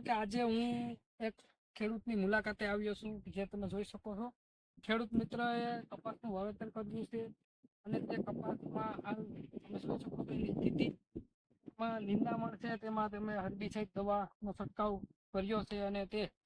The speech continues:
રિઝલ્ટ પણ સારામાં સારું છે. ખેડૂત મિત્રો જોઈ શકો છો, આજે તે ખ-, ખેડૂતના ખેતરે આવ્યો છું વિઝિટર છે. તે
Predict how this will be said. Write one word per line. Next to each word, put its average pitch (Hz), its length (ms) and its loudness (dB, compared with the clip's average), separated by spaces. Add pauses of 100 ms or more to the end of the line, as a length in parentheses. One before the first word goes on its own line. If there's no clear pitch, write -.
(460)
રિઝલ્ટ 190 440 4
પણ 214 140 -2 (260)
સારામાં 208 360 0
સારું 208 280 -4
છે. 208 80 -8 (560)
ખેડૂત - 360 0
મિત્રો 208 240 -2
જોઈ - 200 0
શકો - 240 -8
છો, - 80 -18 (800)
આજે 214 280 2
તે 262 60 2 (120)
ખ-, 233 520 4 (100)
ખેડૂતના 247 760 2 (100)
ખેતરે - 400 0
આવ્યો - 320 -2
છું - 120 -2 (400)
વિઝિટર 220 420 0
છે. 240 100 2 (520)
તે 214 80 0